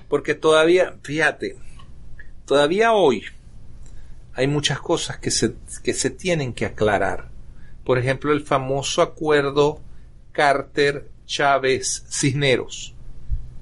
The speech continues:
¿Por qué le quitaron las emisoras de televisión y de radio al Grupo uno B C y no se las quitaron a, a, a Gustavo Cisneros Rendiles?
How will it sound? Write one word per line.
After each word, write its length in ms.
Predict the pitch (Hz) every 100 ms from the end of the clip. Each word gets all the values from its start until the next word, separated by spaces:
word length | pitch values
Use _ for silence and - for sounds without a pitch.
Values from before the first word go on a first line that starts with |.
| - - - - - - - - - -
¿Por 160 | 123 120
qué 140 | 139
le 120 | 143
quitaron 440 | 143 143 135 135 139
las 120 | 131
emisoras 540 | 139 117 - 123 127
de 80 | 131
televisión 640 | 127 110 104 101 - 120 127
y 60 |
de 160 | 131 117
radio 560 | 113 113 110 117 123 - - -
al 160 | 113 110
Grupo 300 | 113 110 123
uno 300 | 123 123 120
B 120 | 117
C 400 | - 120 113 - - - - - - - -
y 80 | 123
no 140 | 120
se 120 | -
las 140 | 127 107
quitaron 540 | 117 - 113 113 113
a, 260 | 113 107 98
a, 360 | 92 95 90
a 180 | - -
Gustavo 420 | 104 104 - 107
Cisneros 480 | 110 117 104 101 98
Rendiles? 640 | 101 101 151 156 - -